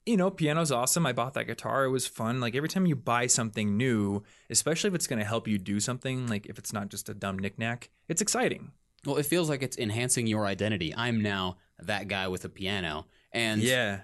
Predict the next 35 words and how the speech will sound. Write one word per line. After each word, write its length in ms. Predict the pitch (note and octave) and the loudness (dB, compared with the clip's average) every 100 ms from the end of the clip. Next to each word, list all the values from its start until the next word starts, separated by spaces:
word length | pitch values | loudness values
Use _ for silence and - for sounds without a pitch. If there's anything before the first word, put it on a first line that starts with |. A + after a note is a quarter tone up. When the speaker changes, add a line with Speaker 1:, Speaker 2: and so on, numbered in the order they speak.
| - | -2
Speaker 1:
it 80 | |
Speaker 2:
to 120 | - D3 | 4 4
Speaker 1:
does. 80 | |
Speaker 2:
anyone 320 | D3 D3+ B2+ C3 | 6 4 4 2
else, 300 | F3 A2 - | 2 2 0
if 140 | G#2+ | 0
I'm 160 | A#2 A2 | 0 0
like, 220 | G2+ - | 0 0
"Hey, 160 | C3 | 0
I 80 | A2+ | 0
just 180 | A2+ A#2 | 2 0
bought 220 | A#2 A2 | 2 -2
this 160 | G#2+ - | -2 -4
piano, 560 | - F#2+ A2 G2+ G2 B2 | -2 0 0 0 -2 -6
it's 140 | G#2 | -10
pretty 240 | - A2 G2 | -6 -4 -2
cool," 460 | B2 A2+ G2+ G#2 _ | 0 0 0 -4 _
what 260 | A2 A2 A2 | -2 -2 -2
they 220 | B2+ G#3 | -2 0
might 260 | C#3 F#2+ | 0 -2
hear, 240 | - G2 F#2+ | -4 -2 0
or 200 | F2 G2 | 0 -2
at 100 | A2+ | -2
least 260 | A2+ A2 | -2 -2
what 140 | G2+ F#2+ | -2 -2
I 100 | G2+ | 0
might 240 | G2 E2 | -2 -4
think 260 | - A2+ A#2+ | -6 -8 -4
they 140 | F#2 | -4
hear, 260 | D#2+ F2 F2 | -2 -2 0
is, 220 | E2 - - _ - | -2 -4 -8 _ -10
"Wow, 160 | E2+ | -6
Martin's 320 | A2+ C3+ D#3+ | -4 -2 2
so 140 | - E3 | 2 0
cool. 460 | - A2+ C3+ F3+ | -2 0 2 0